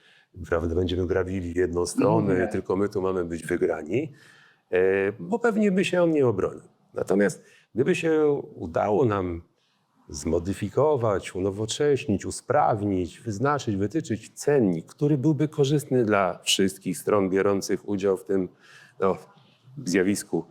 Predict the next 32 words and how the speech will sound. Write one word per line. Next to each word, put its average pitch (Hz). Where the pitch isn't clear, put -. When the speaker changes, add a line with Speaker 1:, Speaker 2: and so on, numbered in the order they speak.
Speaker 1:
jakim 87
jest 82
szkoda, 85
e, 82
związana 85
z 78
wnieceniem, 107
to 113
chyba 110
wszyscy -
powinni 90
być 82
zadowoleni 80
i 104
zdrowy 110
rozsądek 101
nam 92
mówi, 90
że 104
takie 107
rozwiązanie 98
da 87
się -
znaleźć. 190
To 214
nie -
jest, 147
że 143
niemożliwe, 170
tak? -
Że 113
wy-, 98